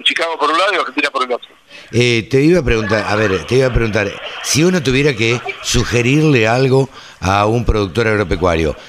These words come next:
Speaker 2: ¿cuál sería el, la sugerencia de Pablo Adriani?
Speaker 1: La sugerencia de esta semana para el arranque del lunes,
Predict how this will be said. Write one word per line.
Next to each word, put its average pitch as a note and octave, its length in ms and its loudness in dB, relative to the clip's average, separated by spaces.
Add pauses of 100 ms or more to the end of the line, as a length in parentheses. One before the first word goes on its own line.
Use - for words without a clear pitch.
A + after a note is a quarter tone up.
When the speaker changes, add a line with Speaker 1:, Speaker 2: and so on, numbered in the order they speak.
Speaker 2:
¿cuál E3+ 240 0
sería C3 520 0 (260)
el, C3 360 0 (560)
la A2+ 220 0
sugerencia B2 920 0 (300)
de G#2 140 0
Pablo A2 340 0
Adriani? D2+ 460 -2 (720)
Speaker 1:
La - 80 -4
sugerencia D3+ 500 -2
de E3 60 -6
esta D3+ 180 -4
semana C#3 440 -2
para B2 280 -2
el B2 80 -2
arranque C#3+ 360 -2
del B2 120 -4
lunes, D#3+ 300 -2